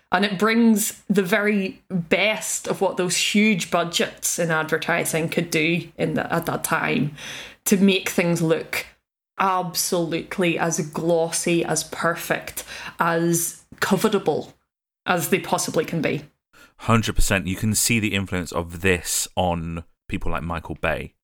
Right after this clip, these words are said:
Speaker 2: in, in, like, the early nineties. There's, there's, like, a direct line that you can, you can draw between
Speaker 1: Precisely.
Speaker 2: between those two things. Yeah.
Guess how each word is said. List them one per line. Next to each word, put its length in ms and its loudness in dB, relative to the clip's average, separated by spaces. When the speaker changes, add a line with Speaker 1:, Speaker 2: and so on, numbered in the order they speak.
Speaker 2:
in, 140 -8
in, 140 -8
like, 160 -4
the 120 -6
early 220 -4
nineties. 520 -12
There's, 180 -4
there's, 180 -4
like, 120 -12
a 60 -14
direct 460 -6
line 360 -12
that 140 -14
you 60 -12
can, 220 -16
you 120 -14
can 100 -12
draw 160 -8
between 140 -2
Speaker 1:
Precisely. 480 -2
Speaker 2:
between 160 -8
those 180 -8
two 140 -10
things. 300 -16
Yeah. 200 -6